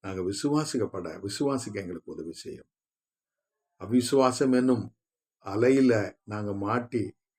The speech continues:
ஒண்ணும் இல்லாம நம்ம போகாதபடி ஆண்டவரே, நாங்கள் விசுவாசித்து திரளான மீன்களை பிடிக்க, உடைய ராஜ்யத்துக்கு வரும்போது கை நிறைய ஆத்துமாக்களோடு உம்மை சந்திக்க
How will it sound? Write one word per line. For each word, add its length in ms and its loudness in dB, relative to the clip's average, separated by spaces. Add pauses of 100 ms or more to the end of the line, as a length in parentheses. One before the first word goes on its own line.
(340)
ஒண்ணும் 480 2
இல்லாம 380 4
நம்ம 340 2
போகாதபடி 720 -2 (180)
ஆண்டவரே, 680 -2 (480)
நாங்கள் 280 -2
விசுவாசித்து 760 0
திரளான 720 0
மீன்களை 440 2
பிடிக்க, 600 -2 (540)
உடைய 220 0
ராஜ்யத்துக்கு 560 2
வரும்போது 420 2
கை 260 0
நிறைய 300 4
ஆத்துமாக்களோடு 800 0
உம்மை 220 2
சந்திக்க 640 -6